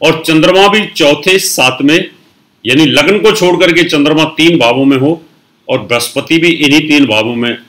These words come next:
बन जाए, तो ये योग बनता है। मिथुन वालों के लिए special ये राजयोग बनता है। अगर इस समय जो बच्चे पैदा होंगे, उनके लिए भी जबरदस्त लाभ मिलेगा, यानी ये छोटे परिवार में पैदा होने के बाद भी ऊंचाइयों को छुएंगे।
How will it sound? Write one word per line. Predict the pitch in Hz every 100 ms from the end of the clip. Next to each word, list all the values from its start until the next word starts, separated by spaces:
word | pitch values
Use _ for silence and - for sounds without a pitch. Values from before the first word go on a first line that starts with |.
| _
बन | 113 120
जाए, | 113 101
तो | -
ये | 110 113
योग | 113 104
बनता | 98 92
है। | 87 - _ _ _ _ 101
मिथुन | 135 151 156
वालों | 143 151
के | 147
लिए | 156 156 139
special | - - 139 135 117
ये | 113 110 - _ _ _ -
राजयोग | 107 117 117 120
बनता | 113 113 120
है। | 123 135 - 127
अगर | 127 123 143
इस | 135
समय | 131 131
जो | 123
बच्चे | 113 113 117
पैदा | 110 107 110
होंगे, | 107 110 127 _ _ _ _ -
उनके | 107 113
लिए | 117 120
भी | 113 -
जबरदस्त | 110 113 113 104 98
लाभ | 95
मिलेगा, | 92 82 78 - 98
यानी | 110
ये | 104 110 135
छोटे | 131 127 147
परिवार | 139 131 131
में | 127
पैदा | 120 117
होने | 110 110 110
के | 98
बाद | 101 - _ _ _ -
भी | 107 120
ऊंचाइयों | 117 104 101
को | 92
छुएंगे। | - 82 -